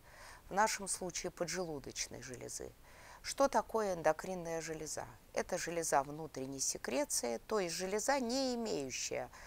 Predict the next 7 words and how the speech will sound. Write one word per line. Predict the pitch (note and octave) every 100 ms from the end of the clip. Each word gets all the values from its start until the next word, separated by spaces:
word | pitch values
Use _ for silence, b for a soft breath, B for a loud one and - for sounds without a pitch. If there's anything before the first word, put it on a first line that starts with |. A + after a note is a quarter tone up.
| B B -
выводных, | F3 F3 F3 E3 D#3+ - -
э, | - B2+ C3+ D#3
протоков | - D#3 - D4 - C#4 - - -
и |
выделяющая, | F#3 F3+ E3+ F3 E3+ D#3 - D3 C#3+ - B B B B
э, | -
вырабатываемые | G#2+ E3 E3+ E3 C#3+ - C#3 C#3 C#3 C#3 C3+